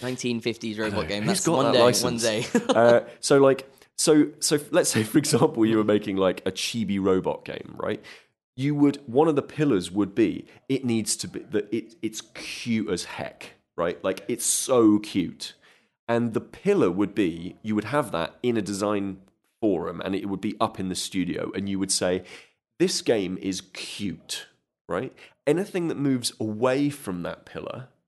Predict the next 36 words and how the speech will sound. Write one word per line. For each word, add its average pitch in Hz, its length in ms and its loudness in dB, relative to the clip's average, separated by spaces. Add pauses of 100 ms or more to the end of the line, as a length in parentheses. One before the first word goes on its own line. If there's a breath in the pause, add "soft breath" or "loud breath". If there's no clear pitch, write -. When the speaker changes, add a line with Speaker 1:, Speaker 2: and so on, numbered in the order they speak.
(140)
Speaker 2:
anything 123 300 -2
that 120 80 2
is 101 140 -6
not 139 380 -2
cute, - 340 -10
anything 92 280 -8
that's, - 160 -12
like, 78 240 -6 (300 soft breath)
really 87 160 -6
gross - 580 -4
or, 87 120 -6
like, 87 180 -8
really 117 220 -10
grim, 117 580 -10 (480)
um, 107 240 0
that's - 160 -4
not 120 140 -2
cute. 92 260 -2 (260)
So - 140 -2
that, 117 200 -2
that's 117 180 -2
moving 104 240 0
away 104 240 4
from 95 140 -6
the 87 80 -2
pillar, 101 420 2
and 101 180 -2
therefore 98 600 0
it's 98 180 -6
likely 107 400 -2
it - 100 -6
wouldn't 107 360 -4
be 95 120 -2
included 92 560 -6
in 107 180 -2
the 104 120 -4